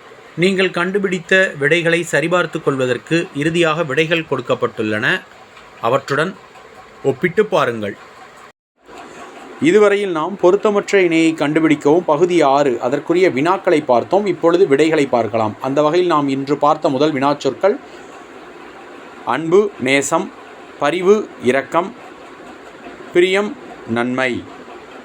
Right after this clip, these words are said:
இந்த மூன்று இணைகளுள் அன்பு, நேசம் மற்றும் பரிவு, இரக்கம்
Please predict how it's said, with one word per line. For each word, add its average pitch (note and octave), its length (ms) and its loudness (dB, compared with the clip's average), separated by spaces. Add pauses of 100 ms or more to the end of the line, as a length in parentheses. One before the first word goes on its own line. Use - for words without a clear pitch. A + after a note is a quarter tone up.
(500)
இந்த F3+ 260 4 (380)
மூன்று A3+ 440 4
இணைகளுள் D3 560 0 (400)
அன்பு, G3 400 -2
நேசம் G3+ 440 -2 (220)
மற்றும் D3 340 -4
பரிவு, G3+ 360 0
இரக்கம் D3 400 0